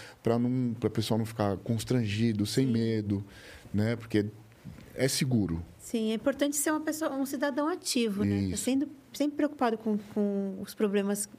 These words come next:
Speaker 2: ambientais da região e o problema da sua cidade, né? Do seu bairro. Então, sempre se engajar nas questões, é, se mobilizar, denunciar, correr atrás e não, não ter medo, né? O importante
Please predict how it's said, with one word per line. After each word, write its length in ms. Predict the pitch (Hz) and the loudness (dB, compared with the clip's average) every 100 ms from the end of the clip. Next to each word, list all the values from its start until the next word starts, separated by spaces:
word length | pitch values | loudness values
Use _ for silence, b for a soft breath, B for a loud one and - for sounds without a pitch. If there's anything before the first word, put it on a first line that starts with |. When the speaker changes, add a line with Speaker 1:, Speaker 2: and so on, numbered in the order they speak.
| - - - - - - | -14 -14 -20 -20 -16 -6
Speaker 2:
ambientais 640 | 214 208 202 208 202 190 | 0 2 2 2 2 2
da 60 | 196 | 2
região 600 | 196 190 196 196 208 247 B B B B B B | 0 0 0 2 0 -4 B B B B B B
e 100 | 214 | 0
o 60 | |
problema 580 | 208 - 247 220 233 240 | 0 -4 -2 0 2 0
da 80 | 233 | 0
sua 160 | 233 277 | -2 -4
cidade, 580 | - - 220 196 190 | -2 0 0 0 0
né? 140 | 196 196 | -2 -4
Do 80 | 190 | -4
seu 240 | - 262 | -2 0
bairro. 560 | 285 220 190 185 202 196 - - B B B B - | 2 2 2 0 -2 -4 -8 -20 B B B B -2
Então, 720 | 202 202 214 214 214 214 214 | -2 2 2 2 2 0 -2
sempre 360 | 214 - 262 - | -4 -2 -2 -2
se 140 | - | 0
engajar 440 | 277 254 233 208 214 | 2 2 2 2 2
nas 160 | 208 | 0
questões, 1040 | 202 208 208 202 196 220 220 214 208 - - | -2 -6 -2 -2 0 0 0 0 -2 -6 -10
é, 360 | - 190 185 185 180 B B B - | -8 -8 -8 -10 -14 B B B -10
se 140 | - | -2
mobilizar, 1120 | 214 196 202 185 196 202 226 220 208 190 185 190 | 0 2 0 0 0 0 -2 -2 -2 -4 -8 -8
denunciar, 1040 | 185 220 208 214 202 196 220 220 214 202 202 196 | 0 0 0 0 0 0 -2 -2 -2 -2 -6 -6
correr 180 | 214 208 | -2 0
atrás 760 | 208 202 196 214 226 220 214 - | -2 -2 -2 -2 -2 -2 -2 -2
e 80 | |
não, 140 | 208 220 | -2 0
não 200 | 240 247 | 0 -2
ter 140 | 247 | -2
medo, 400 | 311 277 208 185 | -2 0 0 -2
né? 160 | 190 190 | -4 -6
O 40 | |
importante 600 | 196 208 208 220 214 254 | -6 -6 -2 -2 -2 -4